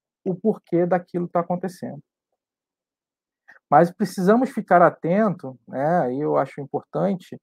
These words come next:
que é um aprendizado do safety, né?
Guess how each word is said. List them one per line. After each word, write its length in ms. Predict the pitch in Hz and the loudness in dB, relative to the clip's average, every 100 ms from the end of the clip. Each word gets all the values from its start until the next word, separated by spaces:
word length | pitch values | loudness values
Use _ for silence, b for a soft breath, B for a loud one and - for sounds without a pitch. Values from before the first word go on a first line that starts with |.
| _ _ _ _ _ _ | _ _ _ _ _ _
que 120 | 185 | 6
é 80 | 180 | 8
um 120 | 214 | 8
aprendizado 920 | 208 196 190 170 147 151 151 135 120 117 _ _ _ _ _ _ _ _ _ _ _ _ | 6 4 0 0 4 6 6 2 -8 -8 _ _ _ _ _ _ _ _ _ _ _ _
do 120 | 143 | -10
safety, 500 | - - 170 185 _ _ _ _ _ _ _ _ _ _ _ _ | -8 -4 -2 -4 _ _ _ _ _ _ _ _ _ _ _ _
né? 280 | 123 143 131 | -8 -6 -6